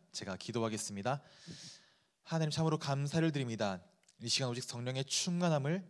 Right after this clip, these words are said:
모여진 모든 사역자와 조정들에게 허락하여 주셔서 오늘 훈련을 통하여 주님 주신 말씀을 붙잡고 분명한 기도 제목, 기도 제목을 가지고 우리에게 맡기신 모든 현장과, 어, 모든 만남을 살려나갈 수 있는 귀한 현장 변화의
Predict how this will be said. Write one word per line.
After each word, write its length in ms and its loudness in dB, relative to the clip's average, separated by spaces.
모여진 320 -2
모든 500 2
사역자와 360 -2
조정들에게 420 -4
허락하여 320 -4
주셔서 500 -4
오늘 260 -6
훈련을 220 -4
통하여 440 -4
주님 180 -6
주신 100 -8
말씀을 320 -2
붙잡고 580 -4
분명한 380 -4
기도 120 -12
제목, 380 -4
기도 180 -2
제목을 240 -2
가지고 480 -4
우리에게 200 2
맡기신 300 -4
모든 160 -2
현장과, 680 0
어, 160 -12
모든 440 -2
만남을 540 -4
살려나갈 420 0
수 140 -6
있는 160 -6
귀한 240 -2
현장 260 -2
변화의 240 -4